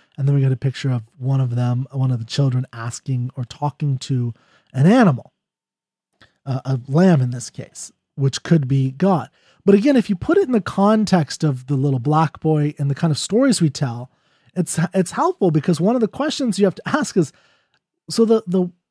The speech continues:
you know, in the, the little black boy, the mother, the slave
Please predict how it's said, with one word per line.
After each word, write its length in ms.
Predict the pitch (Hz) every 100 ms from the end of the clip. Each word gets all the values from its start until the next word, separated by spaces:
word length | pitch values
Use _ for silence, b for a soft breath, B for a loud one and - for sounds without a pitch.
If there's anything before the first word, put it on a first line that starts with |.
| -
you 100 | 190
know, 180 | 165
in 200 | 160 180
the, 380 | 175 165 156 160 _ _ 165
the 160 | 160
little 220 | 185 247
black 340 | 170 208 269 -
boy, 260 | 180 156
the 320 | 151 135 151 143
mother, 640 | 139 131 147 233 208 147
the 120 | 139
slave 640 | 135 - 170 208 202 185 -